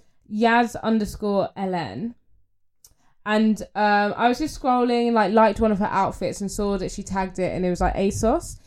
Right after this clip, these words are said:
So did you know that if you screenshot any picture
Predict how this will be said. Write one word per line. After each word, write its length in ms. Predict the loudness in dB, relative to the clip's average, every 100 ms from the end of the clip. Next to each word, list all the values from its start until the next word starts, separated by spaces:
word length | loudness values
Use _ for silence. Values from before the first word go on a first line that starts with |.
| -20 -8
So 300 | 0 0 2
did 240 | 0 2
you 120 | 2
know 260 | 4 4 2
that 140 | 0
if 100 | 0
you 80 | 0
screenshot 760 | -2 -2 0 4 2 4 4 6
any 220 | 4 2
picture 680 | 2 -2 -2 -6 -4 -2 -2